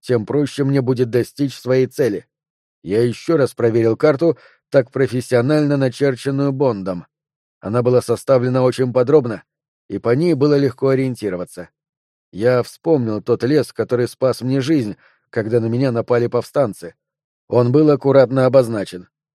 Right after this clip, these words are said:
а на месте самого замка даже соорудили небольшой макетик,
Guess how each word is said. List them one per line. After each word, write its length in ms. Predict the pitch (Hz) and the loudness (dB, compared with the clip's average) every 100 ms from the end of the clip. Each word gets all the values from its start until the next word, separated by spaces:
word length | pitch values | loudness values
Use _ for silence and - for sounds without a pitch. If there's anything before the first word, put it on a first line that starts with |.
| _ | _
а 100 | 95 | -4
на 100 | 127 | 0
месте 340 | 131 120 127 | 0 -2 -4
самого 360 | 117 127 123 123 | -2 0 2 2
замка 440 | 117 156 131 113 - _ _ - | 2 0 0 -4 -6 _ _ -4
даже 400 | 117 113 127 120 | 0 2 0 0
соорудили 580 | 127 123 123 110 123 127 | 2 4 2 2 2 2
небольшой 460 | 135 139 131 160 | 2 0 0 0
макетик, 600 | 156 - 190 139 98 - | 0 0 -2 -4 -8 -16